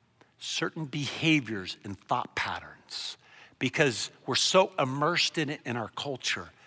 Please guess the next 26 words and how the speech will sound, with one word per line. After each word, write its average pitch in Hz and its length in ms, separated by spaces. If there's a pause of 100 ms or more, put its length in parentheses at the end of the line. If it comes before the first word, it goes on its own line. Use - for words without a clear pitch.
(340)
we 156 240
no 190 140
longer 143 380
even 120 220
think 123 280
that 113 120
it's 104 180
sin. 113 260 (720)
Pornography, 123 880 (300)
lust, 107 580
greed. 113 640 (1080)
I 135 60
mean, - 160
let's 180 160
just - 160
go 254 100
down 233 200
the 185 60
line. 180 320 (280)
It, 151 380
we 208 200
allow 196 360
it 196 120
so 208 240
much, 202 280
it, 196 140